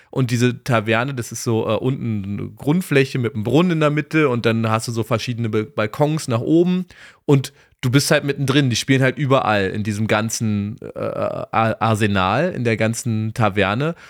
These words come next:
und, äh, die kommen dann auch zu dir an den Tisch und sprechen mit dir oder die singen dann halt direkt neben dir und die fordern dich auch auf, mit deinen Nachbarn zu sprechen und mitzusingen und so. Also es ist wirklich, äh, gleich dieses, wer Mamma Mia liebt, der liebt auch Mamma Mia the Party, weil man da gleich in dieses Mitmachen und Tanzen und Singen und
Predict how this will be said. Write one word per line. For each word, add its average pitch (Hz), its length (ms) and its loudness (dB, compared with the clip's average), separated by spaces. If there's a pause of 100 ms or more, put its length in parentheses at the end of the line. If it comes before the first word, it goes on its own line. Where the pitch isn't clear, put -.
(120)
und, 123 320 -2
äh, 117 160 2
die 110 80 -2
kommen 117 200 0
dann 113 80 0
auch 104 100 0
zu - 100 -8
dir 104 160 0
an 101 60 0
den 101 80 -6
Tisch - 320 4
und 131 100 -2
sprechen 147 460 -2
mit 139 200 -4
dir 131 400 4
oder 110 200 2
die 110 100 2
singen 143 260 0
dann 143 140 0
halt 135 200 2
direkt 131 280 0
neben 123 240 0
dir 123 320 4
und 107 160 0
die 110 80 -2
fordern 120 300 4
dich 113 140 -2
auch 101 100 -2
auf, 123 340 4 (220)
mit 120 160 0
deinen 110 120 2
Nachbarn 135 340 -2
zu 123 100 -4
sprechen 117 600 -2
und 110 180 -4
mitzusingen 120 540 0
und 113 140 -4
so. 117 100 2
Also 113 160 4
es 104 80 -2
ist 107 40 -4
wirklich, 135 320 0
äh, 120 80 0
gleich 120 240 2
dieses, 113 280 -4 (220)
wer 127 120 2
Mamma 120 260 2
Mia 135 220 4
liebt, 143 420 0 (320)
der 127 100 6
liebt 131 180 2
auch 127 120 4
Mamma 123 260 2
Mia 127 220 2
the 117 100 -2
Party, 120 400 0
weil 127 80 4
man 120 140 2
da 120 100 2
gleich 120 220 2
in 120 100 -2
dieses 120 320 2
Mitmachen 139 500 2
und 117 200 -4
Tanzen 139 400 -2
und 117 160 -2
Singen 139 260 0
und 113 300 -4